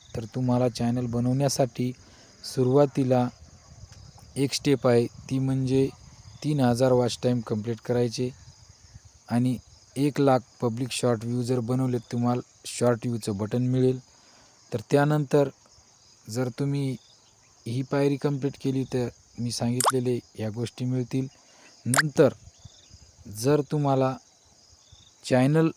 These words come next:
आधी ग्रोथ करायचं आहे, तर तुम्हाला एक हजार सबस्क्राईब पूर्ण करावं लागतात. माझे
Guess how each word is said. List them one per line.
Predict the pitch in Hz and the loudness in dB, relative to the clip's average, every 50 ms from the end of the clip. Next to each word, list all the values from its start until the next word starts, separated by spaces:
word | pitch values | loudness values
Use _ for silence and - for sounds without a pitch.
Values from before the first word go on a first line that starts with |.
| _ - | _ -4
आधी | - 127 127 139 139 | -4 -2 0 0 -2
ग्रोथ | 139 - - - 131 143 131 - - | -2 -4 -2 2 4 4 2 2 2
करायचं | 147 139 135 127 110 - - | 4 6 6 6 6 2 0
आहे, | 123 123 120 - _ - | 0 0 -2 -4 _ -10
तर | 127 110 - | -10 -8 -4
तुम्हाला | 131 127 127 131 127 127 127 - - _ _ - | -2 0 0 2 2 2 0 -2 -4 _ _ -4
एक | 127 147 151 - - | -2 -2 -2 -2 -4
हजार | - - 123 110 113 127 123 120 120 | -4 -4 -4 -2 0 -2 -2 -2 -4
सबस्क्राईब | - - - - 117 113 - - - - 123 120 110 - _ _ - | -6 -8 -6 -6 -8 -8 -8 -8 -4 -2 0 0 -2 -4 _ _ -8
पूर्ण | 107 110 120 127 | -6 -4 -4 -4
करावं | 123 - 127 127 127 127 | -2 -2 0 2 2 2
लागतात. | 127 127 120 - - 131 127 123 - _ - - - - - - - _ _ - | 2 2 0 -2 -4 -4 -4 -4 -6 _ -20 -20 -20 -20 -20 -20 -20 _ _ -2
माझे | 117 120 120 110 123 127 | 0 0 0 0 0 -2